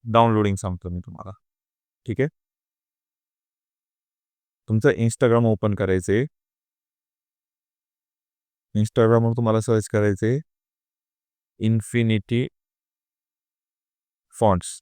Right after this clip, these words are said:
दोन हजार बावीस म्हणून त्यांचं अकाउंट आहे, हे बघा. ठीक आहे, आता हे बघा, हा वाला फॉन्ट आहे, हा त्यांचं तुम्हाला भेटून जाईल त्यांच्या आयडीवर, हा वाला फॉन्ट आहे.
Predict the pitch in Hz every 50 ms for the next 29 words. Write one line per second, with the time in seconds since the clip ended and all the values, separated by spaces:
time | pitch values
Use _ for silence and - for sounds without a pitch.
0 | - 98 98 98 92 90 95 95 95 95 95 95 95 - - 95 95 92 92 95
1 | 95 92 - 95 92 92 - 95 95 95 90 - - - - _ _ _ _ _
2 | _ _ - 104 90 92 90 90 110 117 _ _ _ _ _ _ _ _ _ _
3 | _ _ _ _ _ _ _ _ _ _ _ _ _ _ _ _ _ _ _ _
4 | _ _ _ _ _ _ _ _ _ _ _ _ _ _ _ _ _ _ _ _
5 | _ _ _ _ _ _ _ _ _ _ _ _ _ _ _ _ _ _ _ -
6 | - 107 - 135 143 143 _ _ - 107 104 101 101 98 95 90 90 90 87 -
7 | - - 95 95 92 92 92 92 90 - - 92 92 87 - 90 95 95 98 -
8 | _ _ _ _ _ _ _ - 90 95 98 95 95 - 95 - 98 95 92 92
9 | 90 90 95 87 - 98 95 92 92 92 90 92 87 - - 87 87 90 87 90
10 | 90 90 92 101 _ _ _ _ _ _ _ - 104 98 95 95 95 92 90 -
11 | 92 92 90 90 92 92 95